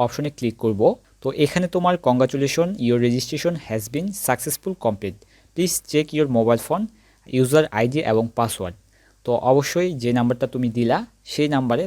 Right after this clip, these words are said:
তোমার ইউজার আইডি এবং পাসওয়ার্ড তোমাকে সেন্ড করে দিছে। তো এখন মূলত আমাদের click here to log in,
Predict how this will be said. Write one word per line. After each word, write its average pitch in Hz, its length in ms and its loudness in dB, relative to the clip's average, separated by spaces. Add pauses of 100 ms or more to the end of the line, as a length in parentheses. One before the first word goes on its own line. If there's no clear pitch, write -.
তোমার 120 200 -2 (120)
ইউজার 127 300 0
আইডি 131 180 0 (100)
এবং 120 100 0 (220)
পাসওয়ার্ড 143 380 -4
তোমাকে 120 220 -8 (120)
সেন্ড 151 260 0
করে 120 200 -2
দিছে। 92 180 -12 (240)
তো - 60 -6 (120)
এখন 165 220 -4
মূলত 147 180 0 (120)
আমাদের 117 280 -2 (400)
click 185 220 0 (160)
here 123 260 0
to 147 40 -2 (140)
log 107 180 2
in, 92 60 -8